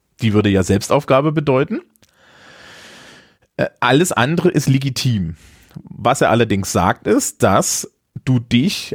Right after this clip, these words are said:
als Staatsvolk, als die begründende Gruppe,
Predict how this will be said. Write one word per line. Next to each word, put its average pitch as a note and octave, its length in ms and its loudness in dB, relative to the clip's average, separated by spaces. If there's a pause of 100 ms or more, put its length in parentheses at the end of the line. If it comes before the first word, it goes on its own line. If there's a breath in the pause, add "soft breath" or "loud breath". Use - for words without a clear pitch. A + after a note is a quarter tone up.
(140)
als G#2+ 400 2
Staatsvolk, D3 880 0
als G2+ 240 0
die A2 120 0
begründende A2+ 600 0
Gruppe, G#2 540 -2